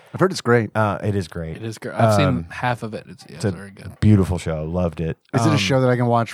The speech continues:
Speaker 1: while playing Final Fantasy five, or is it one that I need to pay attention to?
Speaker 3: I think you can.
Speaker 2: You can.
Speaker 1: <laughs>
Speaker 2: Yeah, it, you get the gist of it.
Speaker 1: Great.
Speaker 2: I mean, it's not terribly, you know, complex.
Speaker 1: Right.
Speaker 3: I watched it while playing Borderlands three,
Speaker 1: Okay.
Speaker 3: so.
Speaker 1: Okay.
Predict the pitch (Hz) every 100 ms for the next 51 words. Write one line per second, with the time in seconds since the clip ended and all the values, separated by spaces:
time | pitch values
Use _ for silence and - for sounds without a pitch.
0 | - 104 117 123 135 127 117 123 123 131
1 | 127 123 139 143 131 104 92 98 95 98
2 | 95 90 90 87 98 85 90 82 82 85
3 | 76 - 123 139 110 - 104 104 95 82
4 | 87 - 180 110 104 101 117 - 131 117
5 | 113 - 90 76 98 92 - 82 82 80
6 | 104 90 98 101 - 110 98 - 104 101
7 | 90 85 78 - _ _ - - 98 85
8 | - 90 - 92 85 - 98 87 - -
9 | 143 151 139 - 131 117 113 131 117 110
10 | 107 104 104 101 104 - 147 135 82 78
11 | 104 104 113 85